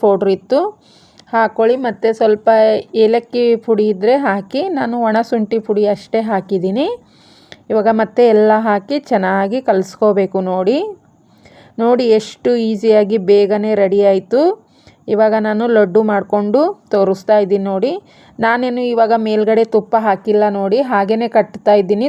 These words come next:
ತುಂಬ ಚೆನ್ನಾಗಿ ಬರ್ತಾಯಿದೆ. ನಿಮಗೆ ಲಡ್ಡು ಕಟ್ಟೋಕ್ಕೆ ಬರ್ತಾ ಇಲ್ಲ ಅಂದರೆ ಸ್ವಲ್ಪ ತುಪ್ಪ ಹಾಕಿ ಕಟ್ಕೊಳ್ಳಿ, ತುಂಬ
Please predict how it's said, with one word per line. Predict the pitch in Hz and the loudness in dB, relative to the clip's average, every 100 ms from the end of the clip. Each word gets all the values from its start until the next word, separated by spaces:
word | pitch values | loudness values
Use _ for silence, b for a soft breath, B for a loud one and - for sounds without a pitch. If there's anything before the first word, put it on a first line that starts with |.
| 277 | -2
ತುಂಬ | 220 208 214 233 247 | -2 0 0 0 -2
ಚೆನ್ನಾಗಿ | 202 208 208 226 208 | -2 -2 -2 0 0
ಬರ್ತಾಯಿದೆ. | 185 208 196 190 262 - B B B B B B - | 0 0 2 2 0 -2 B B B B B B -4
ನಿಮಗೆ | 233 247 240 233 | -2 2 4 4
ಲಡ್ಡು | 196 233 240 | 2 0 -2
ಕಟ್ಟೋಕ್ಕೆ | 208 220 226 220 208 | -4 -4 -2 0 0
ಬರ್ತಾ | 214 220 220 | 2 2 4
ಇಲ್ಲ | 208 208 | 2 0
ಅಂದರೆ | 202 277 339 | 2 0 2
ಸ್ವಲ್ಪ | 262 226 - - 233 | 0 0 0 0 -2
ತುಪ್ಪ | - 254 233 | -2 -2 0
ಹಾಕಿ | 214 214 285 294 | -2 -4 -10 -2
ಕಟ್ಕೊಳ್ಳಿ, | 220 214 - 202 208 285 466 - _ _ | -2 -2 -4 -2 -2 -4 -6 -14 _ _
ತುಂಬ | 220 | -4